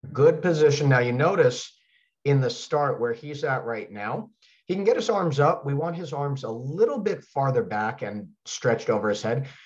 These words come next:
So you can see one of the things, and this is what you'll learn in the level one course, is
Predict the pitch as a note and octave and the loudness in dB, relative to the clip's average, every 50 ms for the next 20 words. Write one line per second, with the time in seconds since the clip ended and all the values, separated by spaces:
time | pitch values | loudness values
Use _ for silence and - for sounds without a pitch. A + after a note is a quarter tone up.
0 | - _ - - D#3+ D3+ C#3+ D#3 C#3+ C3+ - - G3+ G3 E3+ C3+ C3+ C#3 C#3 C3+ | -20 _ -6 -2 0 0 2 2 0 0 0 0 0 0 0 0 0 0 0 0
1 | C3+ - C3 B2 B2 A#2 - B2 A#2 B2+ C3 D#3+ C#3+ C3+ C3+ C3+ B2 A2+ B2 A#2 | 0 0 -2 -2 -2 -4 -6 -4 -4 -4 -4 -4 -6 -4 -2 -2 0 2 2 0
2 | A2+ A2 G#2+ A2 A2 A2 G#2 G2+ G2+ G2 G2+ F#2+ F#2 F2+ F2 A2+ D3 E3+ E3 C3+ | 0 0 -4 -6 -6 -6 -6 -6 -6 -6 -8 -8 -8 -6 -6 -4 -4 -4 -4 -6
3 | - A2 F#2+ F2+ - - - _ _ _ _ _ _ - - B2+ B2+ B2 A#2+ A#2+ | -4 -4 -4 -4 -6 -8 -12 _ _ _ _ _ _ -6 -4 -2 0 0 0 -2
4 | A#2 A#2 - | -2 -4 -6